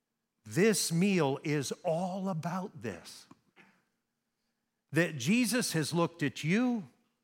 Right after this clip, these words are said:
and everyone here and said,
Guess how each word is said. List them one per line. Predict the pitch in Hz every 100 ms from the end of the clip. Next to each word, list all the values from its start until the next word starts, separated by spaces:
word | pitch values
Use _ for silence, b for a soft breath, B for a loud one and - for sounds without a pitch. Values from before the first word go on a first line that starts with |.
| _ _ _ _ _
and | 170 170 175
everyone | - 214 233 196 254 233 214 214 208 185
here | - 170 139 95 82 - _ _
and | 139 127
said, | - - 160 104 85